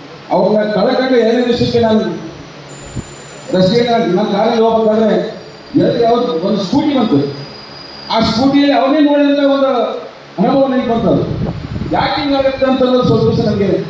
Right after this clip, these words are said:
ಭಾಳ ಬೇಜಾರಾಗಿತ್ತು ನನಗೆ. ಯಾಕಂದ್ರೆ ನನಗೆ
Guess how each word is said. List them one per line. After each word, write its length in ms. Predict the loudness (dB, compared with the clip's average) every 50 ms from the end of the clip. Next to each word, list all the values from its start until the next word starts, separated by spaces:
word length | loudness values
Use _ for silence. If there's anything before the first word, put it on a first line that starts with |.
| -10 -14 -16 -18 -18 -20 -20 -12 -4 -2
ಭಾಳ 100 | 0 2 2 2 0 0 -2 -6 -10 -12 -14 -16 -18 -6 -2
ಬೇಜಾರಾಗಿತ್ತು 540 | 0 2 2 2 2 2 2 2 0 0 0
ನನಗೆ. 440 | 0 2 2 2 0 0 -4 -6 -8 -12 -16 -18 -20 -20 -20 -20 -20 -20 -20 -20 -20 -20 -20 -20 -20 -8 -4
ಯಾಕಂದ್ರೆ 380 | -2 0 0 2 2 2 2 4
ನನಗೆ 640 | 4 2 4 4 2 2 2 0 0 -2 -4 -8